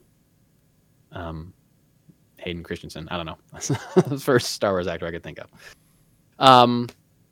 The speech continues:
so, yeah, I'm very excited about this. I'm very excited to hear what comes out of, uh, Celebration. Are we getting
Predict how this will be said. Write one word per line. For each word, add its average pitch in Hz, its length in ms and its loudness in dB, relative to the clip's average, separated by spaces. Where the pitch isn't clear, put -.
so, - 140 10
yeah, 220 180 12
I'm 233 200 10
very 143 180 12
excited 131 260 10
about 104 200 4
this. 104 320 2
I'm 110 120 -2
very 131 140 8
excited 117 400 6
to - 80 -4
hear 113 280 2
what 113 180 4
comes 110 260 0
out 104 220 2
of, 95 680 0
uh, 92 260 -8
Celebration. 185 840 0
Are 92 200 -2
we 90 140 -4
getting 90 600 -2